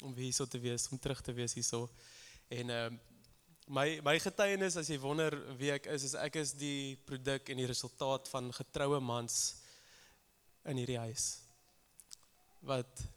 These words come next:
moeilike gesprekke met my gehad het, wat aange-, aangehou het om, om courage in my in te sit, wat aangehou het,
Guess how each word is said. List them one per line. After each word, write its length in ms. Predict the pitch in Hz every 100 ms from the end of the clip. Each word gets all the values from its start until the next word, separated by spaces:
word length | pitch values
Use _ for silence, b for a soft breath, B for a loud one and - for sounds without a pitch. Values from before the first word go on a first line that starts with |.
| -
moeilike 340 | 135 147 160
gesprekke 440 | 160 - 156 151
met 140 | 151 143
my 140 | 143
gehad 340 | 139 139 135 -
het, 300 | 131 - - B B B B B _
wat 180 | 131 123
aange-, 540 | - 156 - 156 147 -
aangehou 500 | - 165 - 147 147
het 140 | 143
om, 360 | 135 127 123 117 -
om 260 | - 123 113 -
courage 380 | 151 147 139
in 80 | 139
my 100 | 135 131
in 80 | 131
te 100 | 135
sit, 260 | - 131 - -
wat 120 | - -
aangehou 500 | 143 151 147 139 135
het, 240 | 135 -